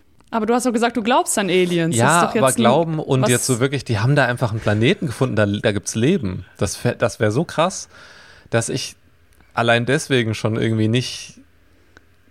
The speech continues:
Speaker 2: daran glaube, weil das irgendwie so weird wäre. Das, ja, da gibt's jetzt Leben. Also da gibt's jetzt so
Speaker 1: <laughs>
Speaker 2: Zellen und,
Speaker 1: Ja.
Speaker 2: ähm, so ein bisschen größere Tiere, so Mehrzeller. Weiß nicht, ob die dann Tiere heißen. Aber so, da gibt's einfach da,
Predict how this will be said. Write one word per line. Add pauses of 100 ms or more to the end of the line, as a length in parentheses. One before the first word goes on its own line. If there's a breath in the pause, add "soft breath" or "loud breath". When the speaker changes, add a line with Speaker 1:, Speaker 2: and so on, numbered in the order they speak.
(160)
Speaker 2:
daran
glaube, (160)
weil
das
irgendwie
so
weird
wäre.
Das, (260 loud breath)
ja,
da
gibt's
jetzt
Leben.
Also
da
gibt's
jetzt
so
Speaker 1:
<laughs>
Speaker 2:
Zellen (540 loud breath)
und,
Speaker 1:
Ja.
Speaker 2:
ähm,
so
ein
bisschen
größere
Tiere,
so
Mehrzeller. (260)
Weiß
nicht,
ob
die
dann
Tiere
heißen. (320 loud breath)
Aber
so, (380 loud breath)
da
gibt's
einfach
da,